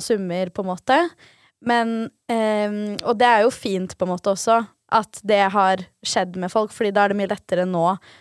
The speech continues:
å bare, OK, du må faktisk fakturere etter hva du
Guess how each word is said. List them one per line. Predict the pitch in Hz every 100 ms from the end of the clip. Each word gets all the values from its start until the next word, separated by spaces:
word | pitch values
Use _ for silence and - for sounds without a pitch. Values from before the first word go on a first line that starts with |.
| -
å | 202
bare, | 196 185 180
OK, | 196 196 180
du | 185
må | 202
faktisk | 196 190 202 180 - - -
fakturere | - 208 - 196 185 175
etter | 175 202
hva | 175 165
du | 180 170